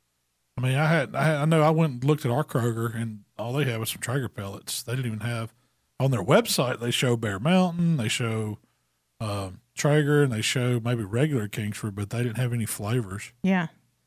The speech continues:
Speaker 1: That
Speaker 2: I
Speaker 1: must be
Speaker 2: guess
Speaker 1: something brand new.
Speaker 2: it's
Speaker 1: I hadn't
Speaker 2: gotta be
Speaker 1: seen
Speaker 2: something
Speaker 1: 'em.
Speaker 2: brand
Speaker 1: Yeah.
Speaker 2: new. What do you think about that?
Speaker 1: I'm very interested. I hope Royal Oak comes out with some. I'd like to see them take their, you know, char-, I can see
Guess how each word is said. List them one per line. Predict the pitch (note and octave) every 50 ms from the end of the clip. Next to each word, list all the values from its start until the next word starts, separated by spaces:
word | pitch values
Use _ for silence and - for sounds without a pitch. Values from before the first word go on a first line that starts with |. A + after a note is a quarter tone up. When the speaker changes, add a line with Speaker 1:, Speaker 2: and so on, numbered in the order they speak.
| _ -
Speaker 1:
That | D#3
Speaker 2:
I | F#3+
Speaker 1:
must | A3 -
be | A#3
Speaker 2:
guess | A3+ D#3
Speaker 1:
something | - F#3 F3+ E3+ E3 D#3+ C3+
brand | B2 C3+ C3+ C#3 C3 A#2
new. | B2 D3+
Speaker 2:
it's | C#3+ B2
Speaker 1:
I | C3+ F3
hadn't | E3 E3
Speaker 2:
gotta | F3+ F#3+ E3+ D3+
be | C3
Speaker 1:
seen | B2 B2+
Speaker 2:
something | - G#2+ G#2+
Speaker 1:
'em. | -
Speaker 2:
brand | - A#2+ A#2 A#2
Speaker 1:
Yeah. | A#2 D#3 D#3
Speaker 2:
new. | E3 - _ _ _ -
What | G#3 G#3
do | G#3
you | F#3+ F#3
think | G3 F#3 E3+
about | C#3+ C#3 C#3 -
that? | - D3 C#3+ C#3+ C#3 - _ _ _ _ _ _ _ - - - -
Speaker 1:
I'm | C#3+ C3+ C3+
very | B2 C3 D3 D#3+ D#3+ D3+ C3
interested. | C#3+ F#3+ F#3 - G#3+ D3 A#2 A#2 - - - D3 - _ -
I | A#2+ B2
hope | D3 D3
Royal | C#3+ C3+ C#3+ D3 C3 A#2
Oak | D3+ - -
comes | - - A#2 A2 G#2
out | A2 G2+ F#2
with | - -
some. | - - G#2+ A2 B2 C3+ C3+ - _
I'd | B2+ B2+
like | C3 B2+ A2+
to | A#2
see | A2+ - C3+ B2+
them | A#2+ C3 C#3 C#3 B2 - -
take | C3 A#2 A2 -
their, | C3+ B2+ B2 A2 - _ _ _ _ _ _ _ _ _ _ _ _ _ _ _ _
you | - A#2 A2+
know, | A2 G#2 G#2+ G2 -
char-, | - - D3 C#3 C3
I | - C#3 D#3+
can | D3+ -
see | - - D#3+ D3 B2+